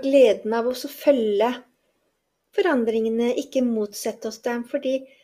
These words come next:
jeg husker jeg lærte en gang at det å mots-, motsette seg forandringer, det er som å motsette seg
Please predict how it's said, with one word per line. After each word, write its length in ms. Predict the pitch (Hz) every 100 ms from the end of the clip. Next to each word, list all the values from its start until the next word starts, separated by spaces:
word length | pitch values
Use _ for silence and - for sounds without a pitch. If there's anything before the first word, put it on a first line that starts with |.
| _ _ _ _ _ _ _ _ _ _ _ _ _ _
jeg 140 | - 269
husker 220 | 262 254
jeg 80 | 262
lærte 240 | 247 247
en 80 | 254
gang 200 | 247 233 240
at 140 | 247 262
det 80 | 247
å 80 | 240
mots-, 460 | 233 220 220 - - _ _
motsette 560 | - 247 240 - 254 254
seg 600 | - 247 240 240 233 233
forandringer, 880 | - 240 220 214 220 226 240 254 254 - _ _ _ _ _ _ _ _ _ _ _ _ _ _
det 80 | 254
er 140 | 233 220
som 240 | 233 226
å 80 | 240
motsette 600 | 233 214 220 - 220 233
seg 680 | - 240 220 220 214 208